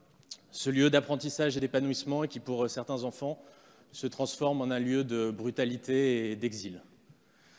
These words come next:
La situation est dramatique, vous l'avez, euh, rappelé, quatre millions, euh, de personnes dans notre pays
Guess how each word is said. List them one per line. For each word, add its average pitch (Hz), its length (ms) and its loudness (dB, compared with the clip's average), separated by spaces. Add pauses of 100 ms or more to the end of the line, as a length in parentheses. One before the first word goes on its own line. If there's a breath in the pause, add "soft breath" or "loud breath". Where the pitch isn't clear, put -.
(460 soft breath)
La 127 100 0
situation 143 520 2
est 143 140 4
dramatique, 131 720 -2
vous 120 60 -8
l'avez, 120 300 2
euh, 113 140 2
rappelé, 123 360 0
quatre 131 260 -2
millions, 139 360 0
euh, 117 160 2
de 120 80 -2
personnes 135 460 0
dans 127 100 4
notre 139 280 2
pays 127 340 0